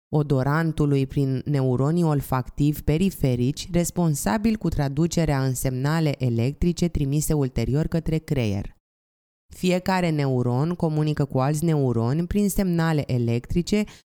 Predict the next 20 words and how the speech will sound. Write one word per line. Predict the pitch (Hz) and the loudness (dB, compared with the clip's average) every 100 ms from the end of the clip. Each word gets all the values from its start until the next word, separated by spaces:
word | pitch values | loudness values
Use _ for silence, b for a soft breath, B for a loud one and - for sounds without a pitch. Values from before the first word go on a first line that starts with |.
| B | B
creându-se | - 185 208 262 220 - | 0 2 4 4 2 2
astfel | 127 127 139 - 220 - | 2 2 0 0 0 2
o | 196 180 | 2 2
rețea | 160 - 196 202 | 2 2 2 2
vastă | 151 156 175 190 - 156 | 0 0 2 0 0 0
de | 143 | 0
procesare | 143 143 - 127 - 143 165 175 - | 0 0 -2 -2 0 0 2 0 0
a | - 143 | -2 -2
semnalelor | - 135 131 135 160 147 135 | 0 -2 0 0 2 2 0
periferice, | - 180 180 147 - 120 113 113 - 202 202 _ _ _ - | 0 2 2 0 0 0 0 0 0 -2 -2 _ _ _ -4
astfel | 247 - 220 | 0 2 2
încât | 170 139 - 175 - | 2 0 0 -2 0
simțul | - 190 190 - 180 | 0 0 0 0 2
mirosului | 151 123 131 151 196 190 | 2 2 2 2 2 2
funcționează | 185 180 165 - 139 131 151 160 | 2 -2 -2 0 0 0 0 0
pe | 175 147 | 0 0
baza | 135 147 156 | 0 0 2
unui | 151 139 123 - | 2 2 0 0
cod | 135 151 165 - _ _ _ | 0 2 0 -4 _ _ _
combinatoric. | - 190 190 190 170 160 135 107 - - - - | 0 0 2 2 2 0 0 0 -2 -10 -14 -20